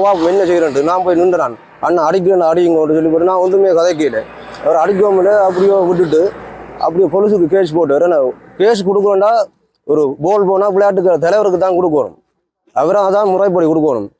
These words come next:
இது எனக்கு தனிப்பட்ட நபருக்கு எனக்கும் இன்னும் ஒரு தம்பிக்கு ஒரு ஆளுக்கு கொடுத்துருக்கு, அவருக்கும் கொடுத்துருக்கு. அதை நான் கேட்டேன். இப்போ கேஸ் ஒன்று வந்தா விளையாட்டுக்களை கேஸ் ஒன்று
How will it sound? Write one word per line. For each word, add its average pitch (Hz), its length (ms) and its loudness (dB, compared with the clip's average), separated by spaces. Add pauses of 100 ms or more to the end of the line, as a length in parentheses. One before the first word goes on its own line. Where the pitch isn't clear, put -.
(140)
இது 175 80 2 (100)
எனக்கு 190 260 0
தனிப்பட்ட 180 380 0 (240)
நபருக்கு 170 420 0
எனக்கும் 185 360 0 (100)
இன்னும் 180 240 0
ஒரு 151 100 0 (1120)
தம்பிக்கு 165 420 0
ஒரு 160 80 2
ஆளுக்கு 170 180 0
கொடுத்துருக்கு, 160 400 0 (560)
அவருக்கும் 175 380 0
கொடுத்துருக்கு. 160 420 2 (420)
அதை 170 200 0
நான் 196 180 0
கேட்டேன். 170 260 0 (120)
இப்போ 131 140 -2 (180)
கேஸ் 185 220 0
ஒன்று 175 140 0
வந்தா 165 220 2
விளையாட்டுக்களை 165 480 0
கேஸ் 156 220 0
ஒன்று 143 120 0